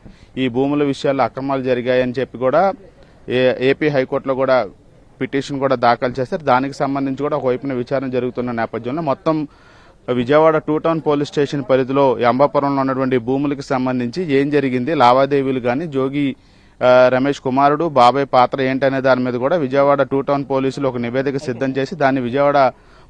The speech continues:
పోలీస్ కమిషనర్ కూడా ఒక నివేదికని అందించారు. ఆ తర్వాత అదే నివేదికను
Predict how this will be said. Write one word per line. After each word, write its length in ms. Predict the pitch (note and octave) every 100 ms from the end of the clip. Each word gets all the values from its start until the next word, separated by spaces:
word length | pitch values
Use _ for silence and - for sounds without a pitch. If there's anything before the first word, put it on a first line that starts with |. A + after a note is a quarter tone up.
| -
పోలీస్ 320 | D#3 F#3+ G3
కమిషనర్ 520 | - D3+ D#3 D#3 D3+ C#3+
కూడా 460 | C#3 C#3 C#3 B2+
ఒక 180 | B2+ B2+
నివేదికని 540 | B2+ B2 C#3 C#3+ C#3+ B2+
అందించారు. 460 | A#2+ C3 B2 D#3
ఆ 80 | D#3+
తర్వాత 420 | C3+ B2+ C#3 C#3
అదే 260 | C#3 A#2+ D3
నివేదికను 640 | C#3+ C3+ C3+ C#3+ C#3+ C3+